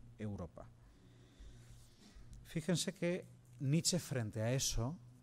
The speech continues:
es decir, en el aforismo doscientos ocho, que es muy, muy importante, de más allá del bien y del mal, Nietzsche responde a esa política bismarckiana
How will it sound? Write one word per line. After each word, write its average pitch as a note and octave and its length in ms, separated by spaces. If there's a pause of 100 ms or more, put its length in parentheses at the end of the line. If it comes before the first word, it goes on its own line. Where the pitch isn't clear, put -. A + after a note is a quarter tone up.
es - 60
decir, - 260
en A#2 120
el A#2+ 100
aforismo B2+ 520
doscientos B2 680
ocho, A#2 460 (100)
que G#2+ 60
es - 100
muy, A2+ 420
muy A2 360
importante, A2 720
de A2 200
más A#2 220
allá B2 160
del G#2+ 160
bien A#2 220
y A#2 40
del G2 220
mal, A2 420 (840)
Nietzsche C#3+ 640 (100)
responde A#2 920
a A#2+ 80
esa - 260
política A#2 480
bismarckiana A2 880